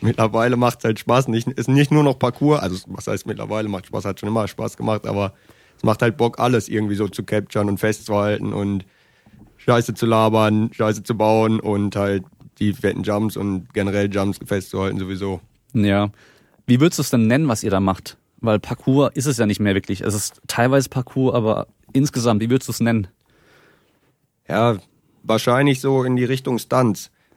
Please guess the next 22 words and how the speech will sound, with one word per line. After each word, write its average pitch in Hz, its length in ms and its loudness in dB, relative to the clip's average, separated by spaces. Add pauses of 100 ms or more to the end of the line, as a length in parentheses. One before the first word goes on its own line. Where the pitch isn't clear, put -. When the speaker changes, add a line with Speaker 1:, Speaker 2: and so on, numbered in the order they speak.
Speaker 1:
Aber 113 520 0
ich 107 200 -8
würd 117 280 -2
schon, 143 460 2
ich 135 140 -6
würd 143 160 -2
mich 131 140 -4
sagen, 131 420 -2 (140)
so 113 260 -2
aus 123 160 2
dem 120 80 -2
Fenster 139 400 2
lehnen 131 160 4
und 123 120 2
sagen, 123 480 2 (120)
ziemlich 131 600 0 (640)
einzigartige 147 920 0
Stunts, 143 480 0
weil's 117 320 2
halt 120 160 2
alles 131 280 2
irgendwie, 131 560 2